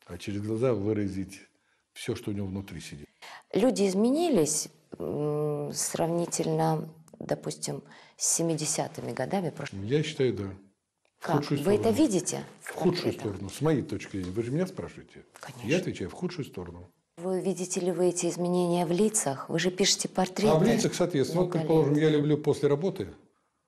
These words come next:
Speaker 1: устаешь жутко, там, победаешь, и иду я в галерею. Я всегда иду пешком. Люблю идти старыми переулками. И вот почти нет лиц интеллигентных,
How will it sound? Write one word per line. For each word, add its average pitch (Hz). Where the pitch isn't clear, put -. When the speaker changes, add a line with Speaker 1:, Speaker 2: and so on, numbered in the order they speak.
Speaker 1:
устаешь 120
жутко, 135
там, 98
победаешь, 113
и 113
иду 117
я 131
в 107
галерею. 95
Я 123
всегда 120
иду 117
пешком. 92
Люблю 123
идти 127
старыми 110
переулками. 78
И 98
вот 160
почти -
нет 135
лиц 151
интеллигентных, 87